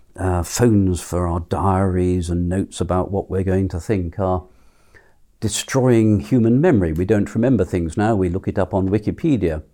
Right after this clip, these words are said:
Well, it's not a new concern. Plato wrote about the concerns he had when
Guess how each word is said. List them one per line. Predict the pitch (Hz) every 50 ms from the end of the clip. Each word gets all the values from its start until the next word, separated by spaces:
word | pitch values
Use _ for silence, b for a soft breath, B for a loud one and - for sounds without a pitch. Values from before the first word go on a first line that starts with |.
| _ _ _ _ _ _ B B B B B B B
Well, | - - -
it's | -
not | 359 349 -
a | -
new | 101 107 147 226 302
concern. | - - 101 76 78 82 - - - 78 - 90 117 117
Plato | 117 - - 143 - 247 - - - 76 80
wrote | 85 82 85 98 95 92 - -
about | 87 - 90 92 60 62 87 71 62 - - - - -
the | 110 107 104 - - _ _ _ B B B B B B B
concerns | - - 117 120 110 - - 185 190 165 - -
he | - 247 262 170
had | - - 92 87 82 87
when | 95 101 101 101 101 101